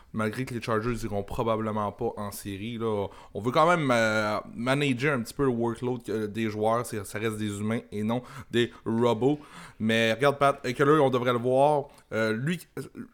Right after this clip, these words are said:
là, en, en ce moment, on enregistre, il est six heures et quatre. On n'a pas de nouvelles encore sur Keenan Allen.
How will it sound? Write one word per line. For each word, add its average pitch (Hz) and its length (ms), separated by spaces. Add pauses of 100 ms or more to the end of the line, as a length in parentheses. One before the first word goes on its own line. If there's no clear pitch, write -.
là, 156 160
en, 147 160 (140)
en 131 80
ce 135 100
moment, 147 240
on 139 80
enregistre, 123 520
il 120 60
est - 40
six 135 320
heures 135 160
et 120 100
quatre. 135 460
On 113 100
n'a 117 140
pas 143 400
de 123 160
nouvelles 120 380
encore 107 360
sur - 220
Keenan 113 400
Allen. 107 360